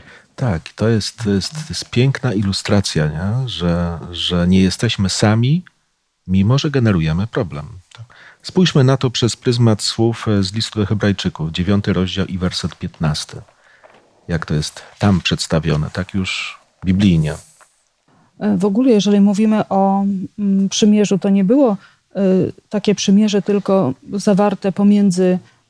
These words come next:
Speaker 2: y, Bogiem a człowiekiem, konkretnie w odniesieniu do tego człowieka. To było przymierze zawarte praktycznie z ludzkością,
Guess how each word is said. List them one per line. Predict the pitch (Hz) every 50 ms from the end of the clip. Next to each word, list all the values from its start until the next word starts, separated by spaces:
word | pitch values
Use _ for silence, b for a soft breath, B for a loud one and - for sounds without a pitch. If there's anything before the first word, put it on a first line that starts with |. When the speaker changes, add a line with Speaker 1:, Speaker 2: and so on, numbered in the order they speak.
| _ -
Speaker 2:
y, | 190 180
Bogiem | 170 185 226 233 196 208 202 - -
a | 214
człowiekiem, | - - 214 202 185 196 196 202 - 247 233 240
konkretnie | - 220 202 190 - 226 214 - 214 208
w | 196
odniesieniu | 208 190 185 202 190 - 208 202 196 190
do | 190 190
tego | - 190 180 185 180
człowieka. | - - 190 165 175 175 165 - 170 180 - -
To | - 196
było | 196 220 226 220
przymierze | - - - 214 220 247 262 254 - 208 202
zawarte | 190 202 190 220 220 - 226 220 214 - - _ _ _
praktycznie | - 208 208 - - 214 - - 220 214
z | 196
ludzkością, | 208 220 - - - 277 277 233 - - - 180 170 175 185